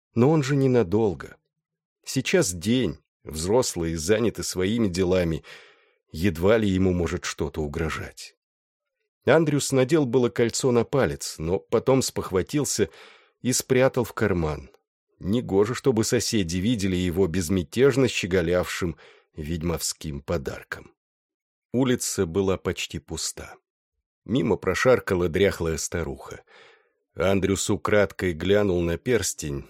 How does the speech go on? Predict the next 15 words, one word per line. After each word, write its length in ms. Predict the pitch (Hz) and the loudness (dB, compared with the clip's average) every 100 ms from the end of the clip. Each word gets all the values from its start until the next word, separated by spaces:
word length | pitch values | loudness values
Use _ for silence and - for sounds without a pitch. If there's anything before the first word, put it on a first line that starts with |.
| - | -14
но 220 | - 98 | -4 -2
никаких 580 | 147 143 151 - 98 95 | -2 0 0 0 -6 -6
изменений 580 | 92 101 92 80 78 82 | -2 0 0 -2 -2 -4
не 160 | 80 | -4
увидел. 560 | 85 73 69 - 67 _ _ _ _ _ _ _ _ - | -4 -6 -10 -12 -16 _ _ _ _ _ _ _ _ -10
Из 180 | 80 | -6
дома 240 | 76 92 92 | 0 0 2
напротив 600 | 90 - 113 - 82 - | 0 2 2 2 -6 -6
выглянула 480 | 87 80 85 82 82 | -6 -2 -2 -2 -4
соседка. 720 | - 98 - 80 - - - - - - _ _ _ | -6 -6 -6 -8 -10 -16 -16 -20 -20 -20 _ _ _
Мальчик 380 | 107 147 143 - | 0 0 -2 -6
ей 180 | 90 80 | -6 -6
поклонился, 840 | 80 92 87 120 120 - 73 - - _ _ | -6 -4 0 0 -2 -4 -6 -8 -14 _ _
та 140 | - 135 | 0 2
кивнула, 640 | 135 95 101 104 92 76 | 2 2 2 2 2 -2